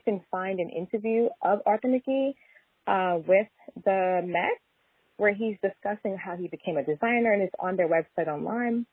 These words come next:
But with Jay Jackson, I couldn't find anything.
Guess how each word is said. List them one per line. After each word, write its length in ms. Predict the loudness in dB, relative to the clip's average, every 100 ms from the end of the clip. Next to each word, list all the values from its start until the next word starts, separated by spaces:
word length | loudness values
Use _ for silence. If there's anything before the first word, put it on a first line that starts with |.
| 2
But 140 | 6
with 140 | 6 6
Jay 180 | 2 2
Jackson, 580 | 2 0 -2 -4 -4 -4
I 120 | -4 0
couldn't 260 | 0 0
find 220 | -2 -4 -2
anything. 540 | -2 -2 -2 -6 -8